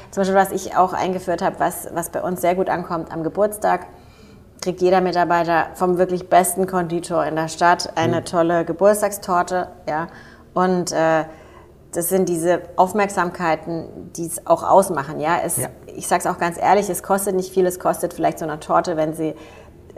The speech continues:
Speaker 1: toll ist, vierzig Euro, ja? Äh, aber das schätzt der Mitarbeiter, weil er einfach
Speaker 2: Mhm.
Speaker 1: weiß, „Hey, das Team denkt an mich“, ja? Dann kommen alle zusammen, zusammen singen ein kleines Ständchen, man isst ein Stück Kuchen,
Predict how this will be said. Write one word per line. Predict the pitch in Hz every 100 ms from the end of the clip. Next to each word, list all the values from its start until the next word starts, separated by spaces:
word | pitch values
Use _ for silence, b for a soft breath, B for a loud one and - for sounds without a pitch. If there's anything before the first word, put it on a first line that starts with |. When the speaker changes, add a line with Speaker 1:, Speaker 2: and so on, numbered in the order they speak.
| - -
Speaker 1:
toll | 185 185
ist, | 175 180
vierzig | 185 180 170
Euro, | - 202 196 170 220 - B B B
ja? | - 190 247 B B B -
Äh, | 175 185 -
aber | 170 190
das | 190 202 - - - -
schätzt | - 233 -
der | 196
Mitarbeiter, | 180 165 156 156 170
weil | 156 165
er |
einfach | 147 185 180
Speaker 2:
Mhm. | 117
Speaker 1:
weiß, | 175 190 190 202
„Hey, | 190
das | 185 185
Team | - 196
denkt | 190 180 185
an | 160 165
mich“, | 165 165 170
ja? | 165
Dann | 175 175
kommen | 196 156
alle | 180 185
zusammen, | 185 180 185 185 -
zusammen | 190 180 180
singen | 180 180 175
ein |
kleines | 170 170 170
Ständchen, | 202 208 - 208 196
man | 185
isst | - 185
ein | 180
Stück | - 170
Kuchen, | - 226 233 226